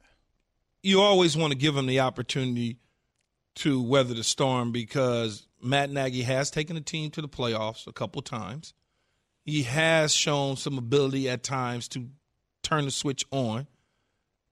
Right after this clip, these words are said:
I just wonder when we look at Justin Fields from week to week and I, and I look at what they do, are they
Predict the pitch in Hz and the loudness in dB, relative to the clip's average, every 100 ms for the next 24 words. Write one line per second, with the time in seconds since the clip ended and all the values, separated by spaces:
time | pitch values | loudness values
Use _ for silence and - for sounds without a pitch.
0 | _ _ _ - 151 185 190 147 143 175 | _ _ _ -4 -2 0 -2 -2 0 2
1 | 165 131 123 113 - _ _ _ _ _ | 4 2 2 0 -6 _ _ _ _ _
2 | 147 151 139 135 147 180 180 135 156 147 | 0 2 2 2 2 2 0 0 0 -2
3 | - 123 156 135 123 127 117 139 - 117 | -4 -6 -2 -2 -2 -6 -4 -4 -4 -6
4 | 120 131 123 120 117 - 117 110 117 147 | -4 -4 -4 -4 -4 -4 -4 -4 0 -2
5 | - 127 104 123 151 - 123 101 101 131 | 0 -4 -2 -2 -2 -4 -6 -6 -4 -2
6 | 156 170 _ _ _ _ _ _ 156 190 | -4 -8 _ _ _ _ _ _ 2 4
7 | 208 180 156 127 | 6 4 2 -2